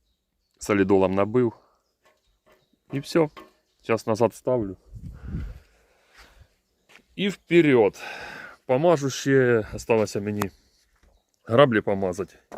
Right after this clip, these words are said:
і помазати цепки. І все. І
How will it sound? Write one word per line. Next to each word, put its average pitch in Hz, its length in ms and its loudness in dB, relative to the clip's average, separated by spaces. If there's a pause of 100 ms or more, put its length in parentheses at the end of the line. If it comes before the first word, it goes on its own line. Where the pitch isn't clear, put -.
і 117 180 -4
помазати 110 560 0
цепки. - 460 -10 (1400)
І - 40 -14
все. 143 280 0 (1300)
І 127 220 -4